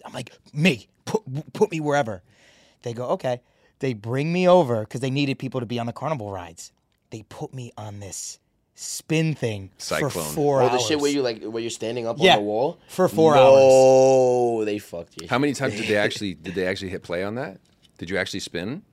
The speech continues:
Speaker 1: Yeah, the whole time for four
Speaker 2: <laughs>
Speaker 1: hours.
Speaker 2: Bro, I would last thirty seconds on that.
Speaker 1: It, it was,
Speaker 3: How
Speaker 1: it was
Speaker 3: nauseous
Speaker 1: bad.
Speaker 3: were you after that
Speaker 1: I was
Speaker 3: scene?
Speaker 1: very nauseous,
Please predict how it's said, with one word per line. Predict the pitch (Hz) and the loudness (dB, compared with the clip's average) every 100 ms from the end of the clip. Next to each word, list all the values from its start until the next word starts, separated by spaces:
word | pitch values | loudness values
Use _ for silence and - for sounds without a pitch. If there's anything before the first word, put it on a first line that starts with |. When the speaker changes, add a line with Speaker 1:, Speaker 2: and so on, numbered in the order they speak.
| _ _ _ | _ _ _
Speaker 1:
Yeah, | 160 175 226 | 0 2 2
the | 175 | 0
whole | 185 | 0
time | 202 240 - _ 196 233 | -2 -4 -8 _ -8 0
for | 240 | 2
four | 233 254 | 6 8
Speaker 2:
<laughs> | 277 | 8
Speaker 1:
hours. | 226 120 - - - - - - - _ _ - | 4 0 -6 -16 -16 -20 -20 -20 -20 _ _ -4
Speaker 2:
Bro, | 92 - _ - - 330 | -2 -2 _ -20 -2 2
I | 131 | 2
would | 139 | 4
last | - 104 95 - | 4 4 0 -8
thirty | - 92 | -6 -6
seconds | 82 82 71 71 | -6 -8 -8 -12
on | 62 | -16
that. | 53 50 _ | -18 _ _
Speaker 1:
It, | - - 160 180 185 | -20 -10 -2 -2 2
it | 185 170 | 2 2
was, | 165 | 0
Speaker 3:
How | 123 | 2
Speaker 1:
it | 147 | 2
was | 120 | 4
Speaker 3:
nauseous | 127 110 104 | 2 2 -2
Speaker 1:
bad. | |
Speaker 3:
were | 101 | -4
you | 101 | -4
after | 98 95 | -6 -8
that | 95 - | -6 0
Speaker 1:
I | 151 | 0
was | 135 | 2
Speaker 3:
scene? | |
Speaker 1:
very | 143 131 | 2 2
nauseous, | 117 107 - - | -2 -4 -8 -6